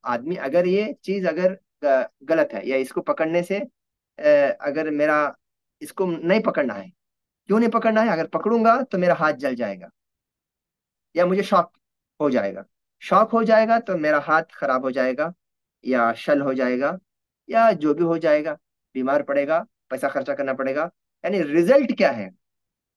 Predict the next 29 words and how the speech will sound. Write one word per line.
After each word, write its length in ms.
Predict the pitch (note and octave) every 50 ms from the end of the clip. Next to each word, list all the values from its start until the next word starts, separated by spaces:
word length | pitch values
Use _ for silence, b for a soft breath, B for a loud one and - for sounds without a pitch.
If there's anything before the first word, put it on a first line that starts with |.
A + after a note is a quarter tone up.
| _ -
Outcome 400 | D#3 G3 G#3 - - C#4 C4+ G#3+
क्या 140 | - C#3+ -
है? 160 | - - _ _ _ _ _ _ _ _ _ _ _ _ _ _ _ _ _ _ _ _ _ _ _ -
जब 120 | E3 E3+
आपको 260 | F3 G3 G3+ - A#3+
मालूम 280 | G3 E3+ D#3+ F3 G3+ G3
पड़ेगा 280 | F#3+ F3+ F3 E3 C#3+
कि 120 | C#3+ - D#3+
भाई 140 | F3 G#3 G#3
इसका 240 | F#3 F#3+ - G3+
outcome 420 | D3 E3 F#3+ F#3 - - A#3+ A#3+ G#3
ये 160 | F3+ D#3 C#3
है, 160 | - G2+ - - _ _ _ _ _ _ _ _ _ _ _ _ _ _ _ _ _ _ _ _ _ _ _ _ _ _ -
First 160 | D#3+ - -
ऑफ 320 | F3+ E3+ E3 D#3+ D#3+ -
outcome, 400 | D#3+ E3 D#3+ - G3+ G#3 C4 B3 - _ _ _ _ _ _ _ _ _ _ _ _ _ _ _ _ _ _ _ _ _ _ _ _ _ _ _ - C#3
आप 240 | C#3 D#3 E3 E3 -
गुनाह 400 | - C3 C3 C#3 C#3+ D3 D3 D#3
में, 340 | D#3 D#3+ F3 G3+ - B2+ B2+
जिना 300 | B2+ C3+ C3+ C#3 C#3 C#3+
में 220 | D3+ D#3+ F3+ G3
और 200 | E3 C#3 C3+ C3
बड़े-बड़े 400 | A#2+ B2 C3 C3 C3 C#3 C#3 C#3
चीजों 280 | C#3 - C3+ B2+ C3 C3
में, 160 | C3 C3+ B2+
बड़े 200 | C3 B2+ C#3+ C#3+
गुनाहों 400 | B2+ C3+ C3 B2 B2 B2 B2 B2
में 140 | B2+ D3 F3
आप 260 | F3 B2+ C3+ C#3 -